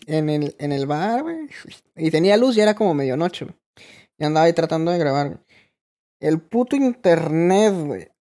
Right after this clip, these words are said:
A la verga, siento que hasta el Sen-, Seguro Popular tienen mejor internet que ahí, güey.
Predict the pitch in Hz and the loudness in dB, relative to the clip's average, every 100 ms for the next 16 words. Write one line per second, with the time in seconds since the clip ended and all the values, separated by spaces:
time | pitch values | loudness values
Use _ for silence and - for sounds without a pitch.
0 | - 185 226 233 233 240 233 233 226 196 | -2 4 6 6 6 6 6 4 4 2
1 | 202 196 185 214 208 202 190 175 202 202 | 4 4 2 2 2 2 0 0 -2 0
2 | 220 202 170 165 156 147 - 147 190 208 | 0 0 0 -2 -2 -4 -2 0 2 2
3 | 208 156 151 165 - 214 190 156 151 208 | -2 0 2 2 2 0 0 0 0 2
4 | 196 147 170 - 202 160 170 185 - - | 0 -2 -6 -6 -6 -4 -6 -12 -14 -18